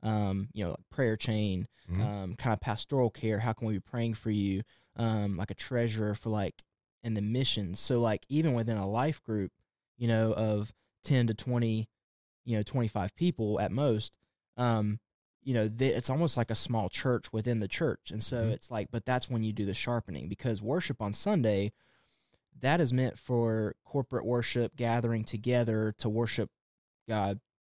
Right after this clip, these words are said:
Speaker 1: Life groups are the communal aspect. And so
Speaker 2: Mm-hmm.
Speaker 1: a lot of times people come to church and be like, "Yeah, I just didn't feel community." And it's like, I get that, but, you
Speaker 2: Yeah.
Speaker 1: know, that's, that's just one side of the coin. The other one is, like,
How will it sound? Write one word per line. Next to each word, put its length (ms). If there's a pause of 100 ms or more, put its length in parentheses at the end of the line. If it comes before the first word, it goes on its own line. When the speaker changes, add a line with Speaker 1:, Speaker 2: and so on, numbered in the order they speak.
(800)
Speaker 1:
Life 280
groups 520
are 200
the 80
communal 520
aspect. 500 (120)
And 100
so 160
Speaker 2:
Mm-hmm. 100
Speaker 1:
a 20
lot 80
of 60
times 240
people 260
come 220
to 60
church 320
and 80
be 80
like, 300 (460)
"Yeah, 80
I 20
just 120
didn't 180
feel 120
community." 640
And 100
it's 220
like, 300 (260)
I 120
get 300
that, 380
but, 320 (380)
you 120
Speaker 2:
Yeah. 100
Speaker 1:
know, 220 (340)
that's, 540 (340)
that's 220
just 200
one 360
side 280
of 60
the 60
coin. 580
The 100
other 120
one 140
is, 140
like, 200